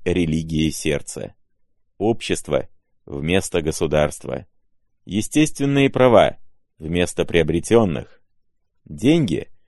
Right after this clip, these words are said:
мёртвый абстрактный фактор, оторванный от всякой связи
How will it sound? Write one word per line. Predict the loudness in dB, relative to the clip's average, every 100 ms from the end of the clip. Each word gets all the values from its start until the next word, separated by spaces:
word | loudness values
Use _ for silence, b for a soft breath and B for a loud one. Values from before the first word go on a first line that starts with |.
| _
мёртвый | 0 2 2 4 2 2 -4
абстрактный | -4 -4 0 4 4 2 -2 0
фактор, | 6 6 4 -4 -6 -8 _ _ -6
оторванный | -4 2 4 4 2 0 -2 -2
от | -4
всякой | -4 -4 4 4 4 0 -4
связи | -2 4 4 4 0